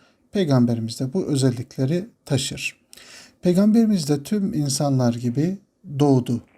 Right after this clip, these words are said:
büyüdü ve vefat etti. Evlendi, çocukları oldu. Bedensel ihtiyaçlarını giderdi. Yaşamak için gerekli şartları yerine getirdi. Peygamberimiz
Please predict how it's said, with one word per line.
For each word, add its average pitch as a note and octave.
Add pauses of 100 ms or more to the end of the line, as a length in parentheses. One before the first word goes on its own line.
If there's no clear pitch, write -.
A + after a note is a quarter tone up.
(560)
büyüdü D#3 (440)
ve D#3+ (320)
vefat C3
etti. - (760)
Evlendi, D3+ (200)
çocukları D3
oldu. C3 (580)
Bedensel F#3
ihtiyaçlarını C#3+
giderdi. A#2+ (480)
Yaşamak E3+
için D3
gerekli C3+
şartları C3+
yerine A#2
getirdi. B2+ (600)
Peygamberimiz C#3